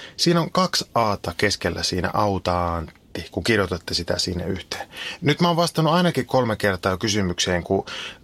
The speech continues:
tullaan mun Instagram-yksityisviesteihin itkemään, että en saa lähetettyä sulle sähköpostia. Ja sitten aina kun mä laitan tän, ö, osoitteen, että kokeilepa tuonne laittaa, niin sitten sieltä tulee vastaus, että anteeksi, mulla oli kuusi aata siinä välissä.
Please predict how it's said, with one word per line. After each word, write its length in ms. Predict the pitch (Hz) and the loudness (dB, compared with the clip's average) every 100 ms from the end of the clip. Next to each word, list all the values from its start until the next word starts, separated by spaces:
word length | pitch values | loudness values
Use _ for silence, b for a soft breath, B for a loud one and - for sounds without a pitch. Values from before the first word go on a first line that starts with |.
| - | -2
tullaan 400 | 131 123 120 120 | 2 4 2 0
mun 200 | 135 143 | 0 2
Instagram-yksityisviesteihin 1700 | 147 127 117 110 107 - - 131 - 107 110 92 101 92 101 101 117 | 2 0 0 2 0 -2 -2 0 0 0 0 2 0 2 0 2 0
itkemään, 420 | 117 101 95 90 | 0 0 2 0
että 200 | 90 - | -2 0
en 160 | 117 | 2
saa 200 | 110 127 | 2 2
lähetettyä 500 | 135 139 107 95 95 | 2 2 0 -2 -2
sulle 180 | 90 95 | 0 0
sähköpostia. 800 | - 113 104 - 90 - - 95 - | 0 0 -2 -4 -4 -2 0 0 0
Ja 80 | 104 | -2
sitten 260 | 110 117 | 0 0
aina 220 | 113 135 | 2 0
kun 120 | 127 113 | 0 0
mä 100 | 113 | 2
laitan 340 | 120 104 95 | 2 0 0
tän, 280 | 95 92 90 B B B B B - - | 2 0 -2 B B B B B -12 -4
ö, 180 | - - | -4 0
osoitteen, 540 | - 135 147 - 131 123 | 0 2 0 2 2 2
että 220 | 120 123 - | 0 -2 -2
kokeilepa 460 | - - 151 151 139 | -4 0 0 0 0
tuonne 260 | 131 123 | 2 2
laittaa, 440 | 110 107 104 - 95 | 4 2 2 0 2
niin 200 | 95 95 | 2 2
sitten 360 | 117 - 110 | 0 0 0
sieltä 200 | 92 98 | 2 0
tulee 280 | 98 107 98 | 2 2 2
vastaus, 320 | 101 95 101 | 2 0 -2
että 160 | 90 127 | 0 2
anteeksi, 320 | 139 127 - | 2 0 0
mulla 120 | 131 | 0
oli 100 | 131 131 | 0 0
kuusi 340 | 139 127 104 | 2 2 2
aata 280 | 92 87 - | 0 -2 -2
siinä 260 | 90 90 90 | -2 -2 0
välissä. 600 | 90 95 - - - | -2 -2 -4 -6 -10